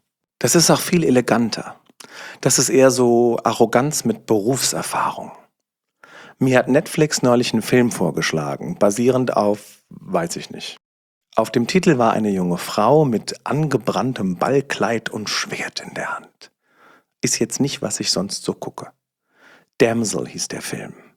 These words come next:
also Jungfer. Die Geschichte beginnt so, wie Geschichten mit Prinzessinnen eben beginnen.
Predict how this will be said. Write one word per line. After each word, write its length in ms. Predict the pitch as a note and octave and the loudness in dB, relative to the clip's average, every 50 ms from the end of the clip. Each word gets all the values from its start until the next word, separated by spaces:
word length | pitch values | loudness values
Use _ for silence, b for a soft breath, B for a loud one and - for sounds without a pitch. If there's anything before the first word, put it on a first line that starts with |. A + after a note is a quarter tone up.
| _ _ _ _ _ _ - | _ _ _ _ _ _ 0
also 440 | - A#2 G#2 G#2 F#2+ F2 F2 E2 - - _ _ _ _ _ - | 0 0 2 2 0 -2 -2 -4 -8 -14 _ _ _ _ _ -4
Jungfer. 580 | A2 A2+ A2 A#2 A#2 - - - - - _ _ _ _ _ _ _ _ _ _ _ _ _ _ _ _ _ - - | 0 2 2 2 0 -6 -8 -12 -12 -14 _ _ _ _ _ _ _ _ _ _ _ _ _ _ _ _ _ -2 0
Die 80 | A#2+ | 2
Geschichte 440 | A2 A#2+ - - F#3 F3 - - D3 | 4 4 4 6 4 4 4 2 2
beginnt 400 | B2 B2 A#2+ - B2+ A#2+ A#2 A2 | 2 2 4 4 4 2 2 2
so, 340 | - - B2 C3 C#3 C3+ A#2+ | 4 6 6 6 6 4 2
wie 260 | B2+ B2+ B2+ B2 A#2 | 0 0 0 0 0
Geschichten 560 | G#2+ A#2 G#2 - - A#2+ - - - - A2 | 0 -2 -2 0 -2 -2 -2 -4 -2 -2 0
mit 200 | G#2+ G#2+ - - | 0 0 -2 -6
Prinzessinnen 720 | - - G#2+ G#2 - - A#2 A2+ - - G#2+ G#2 G#2+ G#2+ G#2+ G2 | -6 -4 -4 -2 -2 -2 -2 -2 2 2 2 2 2 0 0 0
eben 320 | G#2 G#2+ G#2 G#2+ G2+ F#2 | 0 -2 0 0 -2 -4
beginnen. 580 | G2 G2 - - C3+ - - - - - - | -4 -4 -4 -4 -6 -6 -6 -14 -16 -20 -20